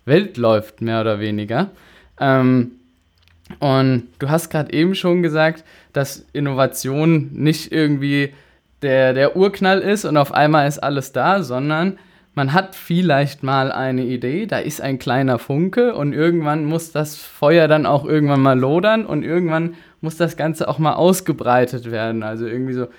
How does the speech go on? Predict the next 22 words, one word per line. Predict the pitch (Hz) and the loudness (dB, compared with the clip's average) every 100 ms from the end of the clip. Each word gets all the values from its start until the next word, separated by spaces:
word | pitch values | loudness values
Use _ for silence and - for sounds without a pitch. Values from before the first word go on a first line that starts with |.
| _ _ _ _ _ _ _ | _ _ _ _ _ _ _
die | 127 117 | -10 -2
Inspiration | 220 240 - 247 220 - 180 185 202 208 | -2 -2 -2 0 0 0 0 2 2 0
ist | - 165 165 - - | 0 0 0 -8 -2
noch | 147 143 | -2 0
relativ | 147 160 156 147 - | 2 2 0 -6 -6
einfach, | 160 151 - - | -4 -4 -8 -16
aber | - - | -10 -10
dann | - 101 | -8 -8
das | 110 | -8
Umsetzen | - 214 254 208 127 113 - - 107 | -4 2 4 4 2 -2 -6 -8 -8
und | - 120 | -8 -6
der | 120 | -6
Prozess | 117 131 - - 233 233 | -6 -10 -6 0 0 0
dahinter, | 139 123 110 110 104 | 0 0 -2 -6 -6
der | 107 113 | -6 0
Weg, | 135 220 175 - | 2 4 2 -2
diese | 139 123 | -8 -6
Innovation | 113 131 123 - 131 | -4 -2 -4 -4 -6
zu | 127 120 | -4 -8
kreieren, | - 135 151 127 147 - - - - - | -6 -6 -2 0 0 -4 -20 -20 -20 -8
ist | 135 127 | -6 0
ein | 139 127 | -2 -2